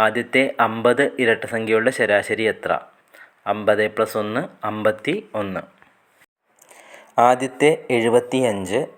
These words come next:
ഒറ്റ സംഖ്യകളുടെ ശരാശരി എത്ര? ഒറ്റ സംഖ്യകളുടെ ശരാശരി സംഖ്യകളുടെ എണ്ണം തന്നെയായിരിക്കും. ആദ്യത്തെ എഴുപത്തഞ്ച് ഒറ്റ സംഖ്യകളുടെ ശരാശരി എഴുപത്തഞ്ച്. ആദ്യത്തെ നാൽപത് ഒറ്റ സംഖ്യകളുടെ ശരാശരി എത്ര?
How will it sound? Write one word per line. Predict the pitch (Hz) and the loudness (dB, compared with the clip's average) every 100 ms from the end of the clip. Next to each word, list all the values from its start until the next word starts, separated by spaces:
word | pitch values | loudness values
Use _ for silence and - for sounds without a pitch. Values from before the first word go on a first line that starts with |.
| - | 0
ഒറ്റ | 117 - 147 - | 0 2 0 0
സംഖ്യകളുടെ | 113 101 101 98 - 120 | -2 0 0 2 0 2
ശരാശരി | 95 92 - 110 110 | 2 2 0 -2 -2
എത്ര? | - - 82 - _ _ _ - - - _ _ _ 117 | -4 -4 -4 -4 _ _ _ -20 -20 -20 _ _ _ 0
ഒറ്റ | 120 - 151 | 0 0 0
സംഖ്യകളുടെ | 151 143 147 143 143 | 2 2 4 4 2
ശരാശരി | 139 117 110 113 104 139 - - - | 4 4 2 0 -4 -6 -8 -8 0
സംഖ്യകളുടെ | 110 113 123 123 123 139 | 0 2 2 2 2 0
എണ്ണം | 120 107 113 | 0 -2 -4
തന്നെയായിരിക്കും. | 107 107 98 87 82 - - _ _ _ _ _ - _ _ _ - | -4 -4 -4 -6 -10 -16 -18 _ _ _ _ _ -20 _ _ _ 0
ആദ്യത്തെ | 104 107 - 127 - | 2 0 -2 -2 0
എഴുപത്തഞ്ച് | 120 113 110 113 110 131 160 | -2 0 -2 -2 -2 -2 -2
ഒറ്റ | 120 113 117 | -4 -4 -4
സംഖ്യകളുടെ | 110 104 104 110 | -2 0 0 0
ശരാശരി | 110 107 104 120 - - 127 | 0 0 0 -4 -6 -4 0
എഴുപത്തഞ്ച്. | 120 113 - 95 82 - - _ _ _ _ _ _ _ - _ _ _ 113 | 2 2 0 -6 -6 -8 -8 _ _ _ _ _ _ _ -20 _ _ _ 2
ആദ്യത്തെ | 117 113 110 127 123 | 2 2 -4 -4 0
നാൽപത് | 113 110 - 123 147 180 117 | 0 0 2 2 2 2 0
ഒറ്റ | - 113 | 0 -2
സംഖ്യകളുടെ | 117 110 113 120 127 | -2 2 2 2 2
ശരാശരി | 117 104 101 110 113 | 4 4 2 -2 -2
എത്ര? | 107 - | -4 -2